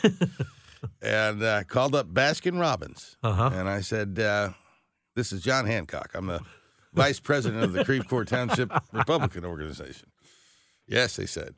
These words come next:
Speaker 2: And I said, "I need to get some ice cream delivered to Stacy Park on such and such a day at such and such a time. How many flavors would you like?" I said, "Well,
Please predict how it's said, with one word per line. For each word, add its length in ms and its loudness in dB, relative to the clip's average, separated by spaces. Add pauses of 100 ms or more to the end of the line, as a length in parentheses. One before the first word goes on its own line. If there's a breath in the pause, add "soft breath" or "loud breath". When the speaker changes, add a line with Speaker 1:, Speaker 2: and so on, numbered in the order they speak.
(120)
Speaker 2:
And 100 -8
I 40 -2
said, 180 0
"I 160 4
need 180 2
to 160 -2 (140)
get 160 0
some 100 -2
ice 220 2
cream 360 -6
delivered 340 -2
to 60 -4
Stacy 360 -2
Park 340 -2
on 160 -2
such 240 0
and 140 -2
such 200 -4
a 60 -4
day 300 0
at 100 -6
such 220 -4
and 100 -4
such 240 -4
a 60 -20
time. 400 -4 (420)
How 120 8
many 160 -2
flavors 460 -2
would 160 -8
you 100 -8
like?" 200 -6
I 80 -2
said, 140 2
"Well, 260 0